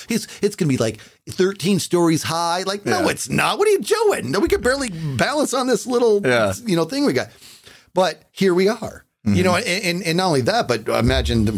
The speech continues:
Speaker 1: what they probably never said was, "We're, we're gonna actually go in the water. We're gonna go nice and deep. We're gonna explore down
Speaker 2: Yeah.
Speaker 1: there." I, this is, it,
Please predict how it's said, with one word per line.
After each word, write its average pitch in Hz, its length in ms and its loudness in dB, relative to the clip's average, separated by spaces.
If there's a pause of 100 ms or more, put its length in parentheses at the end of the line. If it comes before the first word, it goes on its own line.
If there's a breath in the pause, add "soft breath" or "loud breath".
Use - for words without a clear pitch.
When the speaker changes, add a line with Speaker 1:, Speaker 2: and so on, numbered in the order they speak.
(120)
Speaker 1:
what 107 320 0
they - 80 0
probably 95 280 2
never 90 180 0
said 98 200 0
was, 95 240 0
"We're, 170 200 0
we're 143 160 0
gonna 104 260 0 (640)
actually 110 260 -2
go 98 180 2
in 165 120 2
the - 60 2
water. 73 340 -6
We're 113 100 -2
gonna 123 140 -2
go 78 200 -2
nice 98 320 0
and 78 140 -4
deep. 151 260 0
We're 123 100 2
gonna 107 160 2
explore 117 420 -2
down 113 220 2
Speaker 2:
Yeah. 107 60 4
Speaker 1:
there." 143 260 2
I, 127 120 0
this 147 220 -2
is, 127 200 -2 (720 soft breath)
it, 156 420 -4